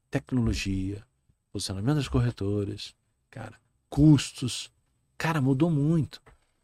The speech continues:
Daqui a dez anos, será que vai ser a mesma coisa? Ah, pronto, mas isso é preocupação do mercado de trabalho como um todo, né? Sim, mas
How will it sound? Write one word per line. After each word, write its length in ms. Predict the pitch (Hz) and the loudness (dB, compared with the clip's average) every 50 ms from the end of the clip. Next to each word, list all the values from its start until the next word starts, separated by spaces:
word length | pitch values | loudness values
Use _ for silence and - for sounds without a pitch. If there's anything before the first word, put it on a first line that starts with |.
| _ _ _ _ - | _ _ _ _ -6
Daqui 200 | 127 127 - 156 | -4 0 0 2
a 40 | 147 | 4
dez 220 | 139 127 110 98 | 4 4 2 2
anos, 400 | 104 92 87 92 - - - _ _ _ _ _ - | -2 -4 -6 -10 -14 -18 -20 _ _ _ _ _ -16
será 160 | - 120 - | -12 -12 -10
que 60 | - | -10
vai 100 | 110 98 | -10 -10
ser 120 | - - 107 | -10 -8 -8
a 40 | |
mesma 200 | 101 98 98 98 | -8 -8 -8 -10
coisa? 340 | - - 127 117 113 107 - _ _ _ _ _ _ _ _ - - - - | -8 -8 -8 -8 -8 -12 -16 _ _ _ _ _ _ _ _ -20 -20 -20 -12
Ah, 100 | - 139 | -12 -12
pronto, 360 | - - 117 110 107 - - | -8 -6 -6 -6 -6 -6 -8
mas 160 | 113 117 117 123 | -6 -6 -6 -6
isso 200 | 131 - - 165 | -6 -8 -8 -8
é 40 | |
preocupação 580 | 156 - 160 - - _ - 165 143 - 170 175 | -8 -6 -8 -8 -8 _ -10 -8 -6 -6 -6 -6
do 60 | 190 | -8
mercado 300 | 196 202 160 - 185 185 | -8 -8 -8 -8 -10 -12
de 40 | - | -10
trabalho 320 | - 190 180 180 190 196 | -8 -8 -6 -6 -8 -8
como 220 | - - 190 208 247 | -8 -8 -8 -8 -8
um 40 | 254 | -6
todo, 440 | - - 170 175 185 170 123 113 | 0 2 4 6 6 6 4 2
né? 260 | 110 120 131 135 127 - _ _ _ _ _ - | 2 2 2 2 0 -4 _ _ _ _ _ -8
Sim, 420 | - - - - 254 220 160 131 - _ _ _ _ _ _ _ _ _ _ _ _ _ _ _ | -4 -4 0 2 2 0 0 -2 -8 _ _ _ _ _ _ _ _ _ _ _ _ _ _ _
mas 460 | - 110 110 110 110 - - - - | -10 -6 -6 -4 -2 -2 -2 -4 -4